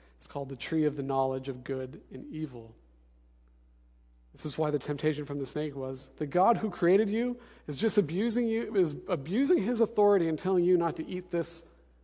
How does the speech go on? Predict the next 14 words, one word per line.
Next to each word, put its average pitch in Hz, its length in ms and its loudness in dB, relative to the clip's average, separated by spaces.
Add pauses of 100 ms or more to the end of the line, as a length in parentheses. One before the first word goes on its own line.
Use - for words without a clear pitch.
(360)
fruit 120 180 -4
from 143 120 -12
the 143 40 -8
tree." 160 240 -8
Maybe 123 140 -12
it - 20 -6
was 135 120 -6
a 151 40 -8
pear. 226 200 -8 (3750)
And 135 80 -12
they 131 80 -4
act 131 240 -6
on 107 120 -12
it. 120 120 -20